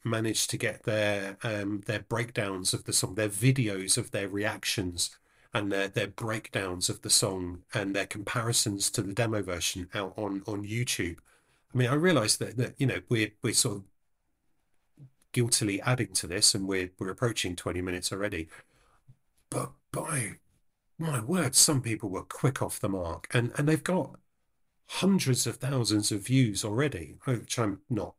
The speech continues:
contributing to. Um, but I thought it was very, very interesting. And in particular, there were, there were lots of opinions about, and I, I, I think it's, it's because the,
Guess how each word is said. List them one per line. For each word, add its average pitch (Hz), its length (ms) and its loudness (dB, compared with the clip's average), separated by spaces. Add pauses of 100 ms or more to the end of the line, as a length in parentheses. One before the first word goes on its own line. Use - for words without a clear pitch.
contributing 95 760 0
to. 80 280 -4 (460)
Um, 95 480 -6 (260)
but 98 320 -4
I 131 60 -4
thought 131 140 -8
it 120 40 -6
was 113 100 -6
very, 117 360 -2
very 98 160 -2
interesting. 104 300 -2
And 151 100 2
in 147 180 -4
particular, 156 400 2
there 143 140 4
were, 143 80 6
there 131 160 2
were 127 80 4
lots 131 320 2
of 131 60 0
opinions 117 440 2
about, 107 380 -2 (720)
and 131 140 4
I, - 440 -10
I, - 180 -8
I 135 60 0
think 175 300 0
it's, 147 180 -2
it's 151 240 4
because - 460 4
the, 127 240 2